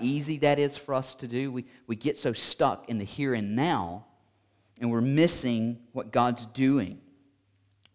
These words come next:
Being blessed, as much as we may think it's this way, isn't about the size of our bank accounts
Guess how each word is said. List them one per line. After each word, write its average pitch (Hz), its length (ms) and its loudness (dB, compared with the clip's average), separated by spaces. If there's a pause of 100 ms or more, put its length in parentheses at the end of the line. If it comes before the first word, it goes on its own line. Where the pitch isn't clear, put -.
(140)
Being 165 360 -2
blessed, 127 760 2 (800)
as 92 80 -14
much 127 220 2
as 160 120 0
we 175 120 2
may 165 180 2
think 180 300 -2
it's - 200 -2
this - 240 -10
way, 101 240 -2
isn't 139 360 2
about 131 340 0
the 120 80 -6
size 131 360 2
of 110 80 0
our 98 120 2
bank 123 300 -2
accounts - 680 -6